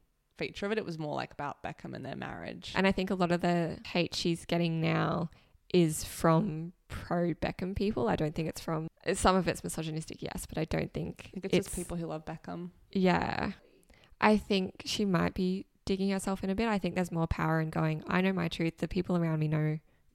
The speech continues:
Speaker 2: the truth," especially when the docuseries has just come out and it's all shiny and golden and glory.
Speaker 1: And she does say, to be fair, like, "I very much accepted the choices I've made,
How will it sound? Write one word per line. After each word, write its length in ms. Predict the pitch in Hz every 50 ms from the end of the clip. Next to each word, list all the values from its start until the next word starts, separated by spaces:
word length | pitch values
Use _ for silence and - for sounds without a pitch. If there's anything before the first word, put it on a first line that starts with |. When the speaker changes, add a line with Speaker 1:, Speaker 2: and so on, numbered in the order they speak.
| _ -
Speaker 2:
the 80 | 185 -
truth," 520 | - - 165 165 160 165 160 - - - _ _ _ _ -
especially 500 | - 185 - - 175 170 - - 185 175
when 160 | 175 175 175
the 100 | 175 180
docuseries 600 | - 175 165 - - - 170 - - 156 156 170 -
has 100 | 170 175
just 180 | - 165 - -
come 100 | 151 160
out 180 | 160 160 156 -
and 80 | 156
it's 120 | - - -
all 100 | 165 165
shiny 460 | 160 - - 156 156 156 156 156 156 156
and 160 | 151 156 156
golden 320 | - 160 156 156 - 156
and 220 | 160 156 156 156 - - _ _ _ _
glory. 540 | - - 160 160 156 156 156 156 160 175 175 - _ _ _
Speaker 1:
And 140 | - 233 226
she 120 | - 254
does 180 | 240 269 285 277
say, 200 | - 202 175 165
to 100 | - 180
be 60 | 175 170
fair, 180 | - 147 147
like, 240 | 147 139 139 - - -
"I 120 | 170 175
very 280 | 160 160 160 160 156 156
much 320 | 156 151 143 - - - -
accepted 400 | - - - 170 160 - - 151
the 60 | -
choices 400 | - - 156 151 - - 156 -
I've 180 | 151 147 147 -
made, 380 | 143 127 120 123 120 147 -